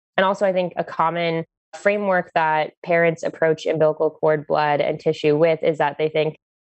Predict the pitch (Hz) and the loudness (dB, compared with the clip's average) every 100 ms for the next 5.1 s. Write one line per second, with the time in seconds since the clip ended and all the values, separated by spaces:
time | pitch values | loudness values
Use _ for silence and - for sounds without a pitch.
0 | - 214 214 202 - - 202 185 196 190 | -2 0 2 0 -4 -6 -2 0 0 2
1 | 185 175 180 175 170 165 - 160 156 151 | 0 0 -4 -2 0 0 0 0 0 0
2 | 151 - 170 165 156 160 156 156 151 147 | -2 -4 -4 -4 -2 -2 0 0 2 2
3 | 147 156 151 - 156 156 147 147 143 147 | 2 0 -2 -2 -2 0 0 0 0 0
4 | 156 151 151 143 143 156 190 180 180 175 | 0 0 0 -2 -2 0 2 2 2 0
5 | 165 | -4